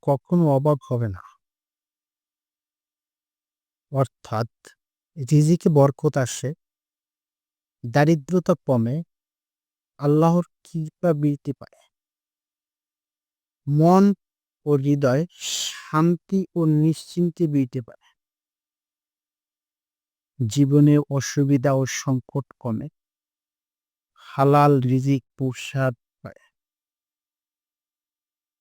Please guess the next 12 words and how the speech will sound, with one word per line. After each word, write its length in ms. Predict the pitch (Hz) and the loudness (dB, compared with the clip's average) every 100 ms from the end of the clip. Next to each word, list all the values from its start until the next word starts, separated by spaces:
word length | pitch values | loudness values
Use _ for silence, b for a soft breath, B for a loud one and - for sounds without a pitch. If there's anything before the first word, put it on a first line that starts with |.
| _ _ _ _ _ _ _ _ _ _ _ _ - | _ _ _ _ _ _ _ _ _ _ _ _ -12
আপনার 340 | 151 202 196 | -4 2 2
জীবনে 420 | 160 160 160 175 170 | 4 2 4 4 4
যদি 300 | 180 - 185 175 - | 0 2 0 0 -2
অভাব, 420 | 160 151 156 156 - _ _ _ _ _ _ | -2 0 0 0 -4 _ _ _ _ _ _
দারিদ্রতা 800 | 117 135 143 131 143 143 143 131 131 127 _ _ _ 123 | -2 0 0 -2 -6 -4 0 0 -2 -6 _ _ _ -10
বা 200 | 120 120 - _ _ - | -10 -10 -14 _ _ -2
অপ্রস্তুত 1000 | 165 175 170 _ 165 170 - - 175 156 _ _ | 2 2 0 _ -4 -4 -6 -8 -6 -6 _ _
পরিস্থিতি 580 | 185 180 - - 160 151 | -4 -4 -6 -8 -4 -4
থাকে, 340 | 123 113 _ b b _ _ _ _ _ _ _ _ _ _ _ _ _ _ _ - 117 - | -6 -14 _ b b _ _ _ _ _ _ _ _ _ _ _ _ _ _ _ -10 -8 -2
যা 180 | 151 156 147 | 2 4 4
আপনি 320 | - - 143 | 2 0 0
জীবনেও 480 | 123 127 131 143 147 | 0 -2 0 2 0